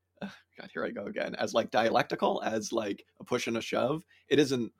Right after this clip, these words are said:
one thing comes before the other thing. It's that they both play off of each other, and there are contradictions between both, and there are things that attract them to both, right? So, like, I know that that kind of just sounds like a lazy way of describing history, but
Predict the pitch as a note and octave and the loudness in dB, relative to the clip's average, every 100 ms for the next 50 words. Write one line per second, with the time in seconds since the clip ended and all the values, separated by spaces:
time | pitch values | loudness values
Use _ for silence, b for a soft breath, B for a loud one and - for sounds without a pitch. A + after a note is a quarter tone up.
0 | _ - B2 B2 A2+ A2+ A2+ G2+ G#2+ A2+ | _ 2 2 2 0 -2 -4 -8 -8 -6
1 | G2+ G#2 G#2 - - - - - _ - | -2 0 -2 -6 -8 -6 -8 -12 _ -8
2 | A2 A2 G#2 A#2+ G2+ A#2 - - A2 G#2 | -6 0 0 0 2 2 2 -2 0 0
3 | - G#2 - G2 G#2 G2+ - G#2 G#2+ A#2 | -4 -8 -4 -4 -2 -6 -4 -6 -4 -6
4 | - G#2+ - A2 - A2 G3 G3+ G#3 G#3+ | -4 -6 -8 -12 -10 -8 -4 -4 -4 -6
5 | - - - - - - G#2+ - A3 - | -8 -8 -10 -10 -8 -6 -6 -8 -16 -10
6 | - - - G#2+ - - - A2+ - b | -10 -10 -6 -4 -4 -6 -4 -4 -4 b
7 | b b b D3+ D3 A2 A2+ - A#2+ B2 | b b b 4 4 4 0 0 -2 0
8 | B2+ A#2+ A#2 B2 A#2 A#2 A#2 A2 A2+ A2+ | 0 0 -2 -2 0 0 0 0 0 2
9 | G#2+ G#2+ A2 G2+ - A2+ A2 - - - | 0 -2 -2 -4 -6 -4 -4 -4 -6 -4
10 | C#3 C#3+ D3 b b b _ A#2 A2 - | -2 -2 -4 b b b _ 2 2 -4